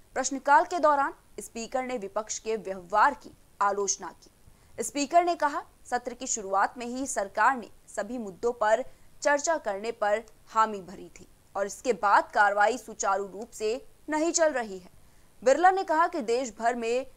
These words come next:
मुझे कार्रवाई न चलने के मामले में सवाल पूछे जा रहे हैं। ये स्थिति देश और लोकतंत्र के लिए सही नहीं है।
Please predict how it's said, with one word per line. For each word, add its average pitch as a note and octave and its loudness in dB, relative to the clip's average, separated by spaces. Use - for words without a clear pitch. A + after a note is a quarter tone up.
मुझे B3 -4
कार्रवाई A3 2
न G#3 -4
चलने G3+ -8
के G#3+ -10
मामले F3+ -6
में F3+ -14
सवाल A#3 4
पूछे F#3 -12
जा C#3+ -8
रहे B2+ -12
हैं। E3 -20
ये A3 0
स्थिति A#3+ -6
देश A#3+ -4
और C#4 -2
लोकतंत्र G#3+ -8
के A3+ -6
लिए A3 -2
सही C4+ 0
नहीं C4 -2
है। A#3 -6